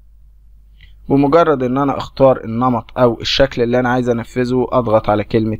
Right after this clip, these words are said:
رسم. زي ما احنا شايفين بلاقي ان البرنامج بيعمل عملية معالجة، ودي كده الصورة بعد تطبيق الفلتر او التأثير عليها. عندي هنا علامة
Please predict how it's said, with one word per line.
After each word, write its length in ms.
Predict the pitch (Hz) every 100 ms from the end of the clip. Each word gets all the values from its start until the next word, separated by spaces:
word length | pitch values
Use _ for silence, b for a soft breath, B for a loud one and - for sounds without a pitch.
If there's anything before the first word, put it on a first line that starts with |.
| -
رسم. 340 | 123 160 - - - _ - - - - - - - - - - - - - - - - - - - - - - -
زي 140 | 139
ما 60 | 139
احنا 160 | 135
شايفين 400 | 123 113 - 131
بلاقي 320 | 123 123 123 110
ان 120 | 107
البرنامج 540 | 104 104 110 123 120
بيعمل 400 | 104 117 120 117
عملية 360 | 107 104 113 120 -
معالجة، 440 | 113 120 143 170 - -
ودي 220 | 135 147
كده 280 | 170 156 147
الصورة 380 | - - 147 131
بعد 300 | 131 131 120
تطبيق 420 | 113 - 127 127
الفلتر 520 | 101 - 123 - 113
او 140 | 113 110
التأثير 480 | - - - 127
عليها. 440 | 110 107 143 180 190 B B B
عندي 360 | 143 165 143 127
هنا 280 | 143 143
علامة 420 | 127 113 123 127